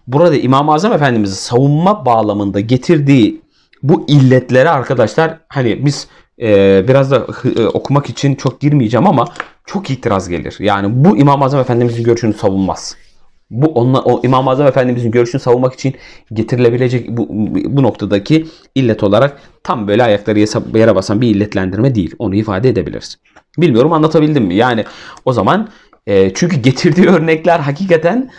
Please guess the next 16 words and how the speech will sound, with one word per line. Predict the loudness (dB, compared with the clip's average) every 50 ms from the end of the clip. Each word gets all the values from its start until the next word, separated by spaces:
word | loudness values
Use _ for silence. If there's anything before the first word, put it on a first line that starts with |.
| -20 _ -6
zaten | -2 2 2 2 2 2 0 0 -2 0 -2 0
olması | 0 2 2 2 2 0 0 -2 -2
gereken, | 0 0 0 0 -2 -4 -4 -4 -4
zaten | -2 0 0 0 0 0 -2 -2 0 0 -2 -2 -4 -14 -20 _ _ _
onu | 0 2 2 4 4
o | 2 2 2
istesen | 0 -2 -2 0 -2 -2 0 0 0 0
de | 0 0 0
bir | -2 -4 -2
top-, | -4 -4 -4 -4 -10 -14
tutamayacağın | -6 -4 -2 0 2 2 2 2 2 2 2 0 0
i-, | 0
i-, | -2 -2 -4 -4 -6 -10 -10
şeyler, | -6 -2 0 0 0 0 0 0 0
örneklemeler. | 0 0 0 0 -2 -6 -6 -8 -10 -8 -8 -8 -10 -12 -16 -20 _ _ _ _ _ _ _ _ _ _ _ _ _ _ _ _ _ _ _ _ _ _ -20 -20 -20 -20 -18 -18 -18 -20 -20 -20 -20 _ _ _ _ _ _ _ 0
Evet. | 0 0 0 0 -4